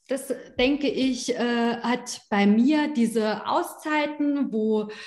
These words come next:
ähm, da ein Baby unterwegs ist und wo man sich erstmal auch aufs Mami-Sein konzentriert, ähm, das hätte es dort, äh, weniger gegeben. Also ich nehme mal an, dass ich einfach gewisse Dinge schneller gefügt hätten.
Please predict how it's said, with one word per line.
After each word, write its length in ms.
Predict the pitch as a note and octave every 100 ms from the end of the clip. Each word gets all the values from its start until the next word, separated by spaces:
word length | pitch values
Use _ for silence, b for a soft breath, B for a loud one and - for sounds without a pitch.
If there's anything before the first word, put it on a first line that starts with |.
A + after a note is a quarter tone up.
| B -
ähm, 600 | G#3 G3+ G3+ G3+ G3 -
da 140 | G3+
ein 140 | G3
Baby 260 | A3+ D#4 C#4+
unterwegs 560 | C4 C4+ B3 C4 B3+ A#3
ist 180 | A3
und 140 | F#3 G#3
wo 60 | A3
man 180 | G#3
sich 140 | G3+ G#3+
erstmal 340 | G#3 G#3+ G#3+
auch 60 | G#3+
aufs 160 | G#3+
Mami-Sein 460 | B3+ C#4+ C#4+ C4+ B3+
konzentriert, 800 | B3+ B3 B3 A#3+ A#3+ B3 A#3+ A#3+ B B B B _
ähm, 720 | A3+ A3+ A3 G#3+ G#3 G3+ - _ _ _ - - -
das 160 | G#3+
hätte 180 | B3+ B3
es 140 | G3
dort, 340 | B3 B3+ B3+ B3
äh, 320 | A3 A3 G#3+
weniger 380 | A#3+ C4 B3 A3+
gegeben. 600 | G#3 G#3+ E3+ D#3 D#3+ -
Also 200 | - F3+
ich 140 | G3 A3+
nehme 160 | B3
mal 140 | A#3 A3
an, 100 | A#3
dass 140 | A3 -
ich 100 | E3
einfach 340 | A3+ A3 -
gewisse 340 | G#3+ G3+ B3
Dinge 360 | G#3+ A#3+ A#3 A3
schneller 400 | - A3+ B3 A#3
gefügt 640 | F#3+ - - D#4+ D#4 -
hätten. 460 | F#3+ F#3+ D3+ D#3+